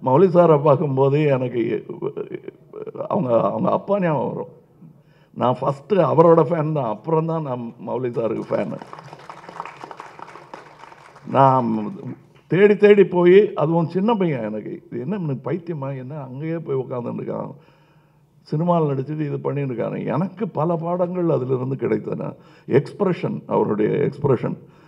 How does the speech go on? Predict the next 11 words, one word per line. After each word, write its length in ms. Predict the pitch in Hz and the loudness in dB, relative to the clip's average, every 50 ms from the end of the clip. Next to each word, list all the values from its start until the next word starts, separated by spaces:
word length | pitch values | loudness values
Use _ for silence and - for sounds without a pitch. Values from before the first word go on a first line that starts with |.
| _ _ | _ _
எந்த 340 | - - 117 139 185 196 190 | -4 0 0 2 4 6 8
அளவுக்கு 380 | 190 190 180 185 185 185 185 156 | 8 8 8 6 6 2 0 0
தாக்கம் 440 | - 165 185 180 180 190 185 170 | 2 0 0 0 0 -2 0 0
இருக்குங்கிறத 460 | 156 147 135 156 151 147 139 131 123 110 | 0 0 -2 -2 -2 0 0 0 0 0
சொல்றேன். 340 | - 147 123 113 113 104 | 0 -2 0 0 0 0
அதாவது, 280 | 104 101 107 113 113 110 | 0 0 0 0 0 0
உள்ள 320 | 123 147 165 175 190 190 | 0 -2 0 2 4 4
இருக்கும், 360 | 180 165 156 147 160 139 110 101 | 4 4 2 0 -2 -6 -6 -6
வெளியே 300 | 120 135 151 160 147 - | -6 -6 -4 -6 -6 -6
தெரியாது 460 | 147 147 156 170 175 156 123 104 - | -6 -4 -2 0 0 0 -2 -4 -6
உங்களுக்கு. 460 | 135 - - - - - - - - | -8 -8 -10 -12 -12 -12 -14 -16 -18